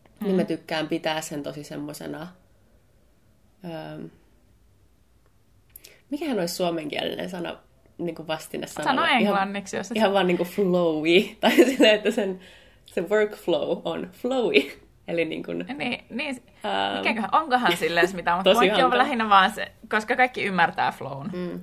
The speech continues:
Speaker 2: Mä
Speaker 1: no
Speaker 2: väitän,
Speaker 1: joo.
Speaker 2: että ymmärtää. Eli pointti on
Speaker 1: Joo.
Speaker 2: siinä, että se jotenkin, niinku, vaan kulkee itsestään.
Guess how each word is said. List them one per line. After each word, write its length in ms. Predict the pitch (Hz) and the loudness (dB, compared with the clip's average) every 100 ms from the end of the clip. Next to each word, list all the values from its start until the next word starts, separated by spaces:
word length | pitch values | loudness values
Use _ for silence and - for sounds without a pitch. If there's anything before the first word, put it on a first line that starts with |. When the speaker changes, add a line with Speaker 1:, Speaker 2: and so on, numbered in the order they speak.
| - | -8
Speaker 2:
Mä 80 | 160 | 0
Speaker 1:
no 60 | |
Speaker 2:
väitän, 320 | 156 143 127 | 2 2 -2
Speaker 1:
joo. 60 | 131 | -4
Speaker 2:
että 140 | - 156 | -6 -8
ymmärtää. 440 | 143 147 - - | -4 -4 2 2
Eli 120 | 180 | 2
pointti 380 | - 233 - 214 | -2 -2 0 -2
on 40 | |
Speaker 1:
Joo. 60 | 185 | -2
Speaker 2:
siinä, 160 | 175 165 | -2 -4
että 100 | 165 | -2
se 60 | |
jotenkin, 440 | 170 165 160 147 139 | -2 -2 -6 -8 -8
niinku, 360 | 143 180 160 | -10 -10 -4
vaan 180 | 139 135 | 0 0
kulkee 560 | - 185 180 - 135 131 | 0 -2 -2 -2 -4 -6
itsestään. 880 | 117 170 170 - - - - - | -8 -12 -14 -14 -10 -6 -6 -8